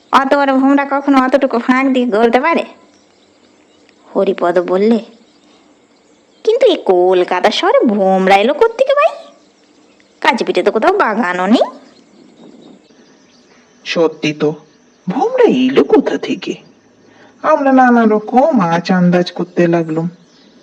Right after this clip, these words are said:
Speaker 2: কিন্তু কোনোটাই বেশ লাগসই হলো না। তখন আমাদের বয়স কম, ভোমরা কোথা থেকে এলো এই সমস্যা নিয়ে বেশি মাথা ঘামালুম না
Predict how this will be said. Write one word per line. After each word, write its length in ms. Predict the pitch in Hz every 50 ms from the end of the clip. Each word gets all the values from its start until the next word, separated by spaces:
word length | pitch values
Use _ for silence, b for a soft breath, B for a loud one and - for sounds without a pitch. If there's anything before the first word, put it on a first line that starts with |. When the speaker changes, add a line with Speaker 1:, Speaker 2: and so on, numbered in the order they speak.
| _ _ _ _ -
Speaker 2:
কিন্তু 200 | - 131 123 - - -
কোনোটাই 800 | - - - 175 185 220 285 330 - 349 302 233 214 233 240 226 -
বেশ 260 | - 214 - - - -
লাগসই 640 | 160 - - - 185 - - - - 247 170 120
হলো 340 | - - - - - - -
না। 140 | - - - - - _ _ _ _ _ _ b b b b b b b b b b b b _ _ _ - -
তখন 260 | 339 320 - 349 330
আমাদের 260 | 302 302 302 311 311
বয়স 400 | 302 285 262 240 240 240 233 -
কম, 260 | - - 226 220 247 240 - - - _ _ _ _ - 196
ভোমরা 360 | 190 196 190 185 180 175 175
কোথা 300 | 170 - 160 - - 160
থেকে 440 | 156 180 170 175 - 165 147 143 143
এলো 360 | 135 151 180 196 165 - - - B B B B B B B B -
এই 120 | - - -
সমস্যা 600 | - - - - 185 - - - - - 190 202
নিয়ে 200 | 254 392 480 427
বেশি 340 | 247 - - - - - 170
মাথা 340 | 160 - 185 - - -
ঘামালুম 480 | - 170 - - - - - - - -
না 180 | - - -